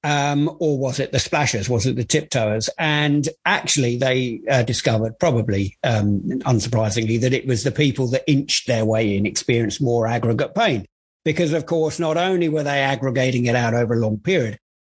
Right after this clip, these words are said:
there was also the imaginary pain that they thought they were gonna experience. And we imagine pain often to be far greater than it was. So di-, they didn't just eke it out for longer. They also had that problem with the imagination. It's gonna be far worse than it actually was.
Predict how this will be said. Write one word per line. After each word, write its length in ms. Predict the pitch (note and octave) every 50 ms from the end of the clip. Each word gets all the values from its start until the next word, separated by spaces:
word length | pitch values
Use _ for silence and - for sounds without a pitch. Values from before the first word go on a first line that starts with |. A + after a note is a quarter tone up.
| _ _
there 100 | E3+ D#3+
was 160 | E3 D3+ -
also 300 | B3+ B3+ G3 - G3+ F3+
the 160 | D3 E3 F3
imaginary 880 | E3 D3+ D3+ D#3 E3 F3 G3 G#3 F3+ F3+ F3+ C#3+ C3+ B2 A2 G#2 G2+ -
pain 400 | - - A#2 G#2+ G#2 G2+ F#2+ G2
that 140 | G#2+ A2 -
they 120 | C3 B2+ A#2
thought 300 | - - C3+ B2 - A#2
they 100 | A2+ A2
were 80 | A2+
gonna 200 | G#2+ B2 A#2 A2+
experience. 500 | A2 A2+ - - - C3 A2+ A2 G2+ -
And 100 | C#3+ C3+
we 140 | C#3+ C#3+ C#3+
imagine 640 | C3 C3 C3+ D3 D3+ D#3+ D3+ - D3 C3+ C3 A#2+
pain 300 | B2+ C3+ C3 B2+ B2 A#2+
often 300 | A#2 - - - - A#2+
to 80 | G#2+ -
be 80 | B2 A2+
far 260 | - C3 A#2+ A#2 A#2
greater 280 | - B2 A#2 A#2 A2+
than 80 | G#2 B2
it 80 | D3 F#3
was. 220 | G#3+ D#3 A2+ -
So 100 | C#3 C#3
di-, 140 | C3+ F3 F3+
they 180 | - D#3+ D#3+
didn't 220 | D#3 G3+ F#3+ E3+ C#3+
just 220 | - D#3 C3+ - -
eke 260 | - E3+ D3+ D3 - C#3+
it 80 | C3+
out 220 | C#3 C#3 C3+ - -
for 120 | - C3
longer. 320 | A#2+ G#2+ G#2 G#2+ G#2+ A#2
They 180 | B2 B2+ C3+ C3+
also 300 | C#3 D3 C3 - - C3
had 200 | G#2 B2+ B2 A2+
that 220 | - B2 A#2+ - -
problem 300 | - C3 A2 A#2+ A#2 A#2
with 80 | G#2+
the 100 | A2 A#2+
imagination. 680 | G#2+ G2 B2 B2+ B2+ G#2 A#2+ A2+ A#2+ C3 C3+ A2 - A#2+
It's 100 | G2+ -
gonna 140 | - A#2+ G#2+
be 100 | A#2 G#2+
far 320 | - - G#2+ G2+ G2 G2
worse 280 | G#2 A2 A2 F#2+ - -
than 120 | B2 G#2+
it 20 | G#2
actually 280 | G2 - - - D#3
was. 280 | F3+ G#3+ F3 A2+ G2